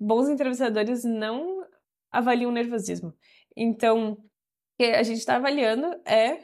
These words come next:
o que você tá mostrando ali durante a entrevista. É, se você demorou um pouco mais pra responder, se você, às vezes, teve que pesquisar no Google porque você não lembra um termo,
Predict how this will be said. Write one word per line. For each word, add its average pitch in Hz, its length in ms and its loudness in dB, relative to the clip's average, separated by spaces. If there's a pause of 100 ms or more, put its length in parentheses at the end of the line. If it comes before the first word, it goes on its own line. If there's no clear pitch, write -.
(160)
o 262 80 -6
que 269 100 -8
você 277 200 -4
tá 262 120 -2
mostrando 269 600 0
ali 262 500 -2
durante 254 300 -2
a - 20 0
entrevista. 254 640 -4 (440)
É, 214 180 2
se 208 160 -2
você 269 220 -2
demorou 294 260 2
um 285 40 0
pouco 285 200 -2
mais 262 160 -2
pra 262 100 -14
responder, 220 640 0
se 208 260 -8
você, 208 380 -2
às 226 180 2
vezes, 240 180 -2
teve 240 180 -4
que - 80 -16
pesquisar 233 400 0
no 233 100 0
Google 220 240 -2
porque 214 200 -12 (100)
você 214 140 -2
não 208 180 -4
lembra 196 240 -2
um 196 80 -4
termo, 190 420 -6